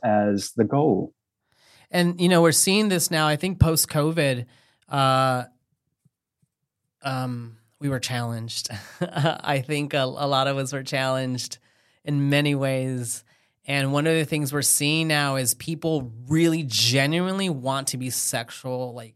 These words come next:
Speaker 2: they, they're want-, they wanna practice this, like, sexual mindfulness. I'm so glad that we have, there's doctors like you that really preach and talk about, not,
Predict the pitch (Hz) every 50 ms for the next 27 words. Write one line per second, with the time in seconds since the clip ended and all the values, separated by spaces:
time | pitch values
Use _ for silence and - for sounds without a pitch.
0 | _ _ - 139 139 - - 147 147 143 139 147 151 156 170 160 165 156 160 175
1 | 196 180 180 - 135 127 123 - - 135 117 - 117 117 - - 117 113 - -
2 | 117 113 - 131 127 123 120 120 117 120 117 - 123 113 110 117 123 - - -
3 | _ _ _ _ _ _ _ _ _ _ _ - 147 151 139 - - - 175 180
4 | 190 185 165 143 131 123 127 135 139 147 143 135 131 135 127 127 127 131 135 131
5 | 120 - - - 123 120 120 120 123 127 131 131 117 110 - - _ _ _ _
6 | _ _ _ _ _ - 143 131 117 113 - 143 127 139 139 - 165 151 131 135
7 | 143 131 120 - - 127 127 131 135 127 131 123 117 117 123 135 139 135 139 135
8 | 131 127 127 120 - _ - - - - - 139 135 131 127 - - 127 123 -
9 | - - 113 113 117 - 139 131 139 131 131 156 170 156 -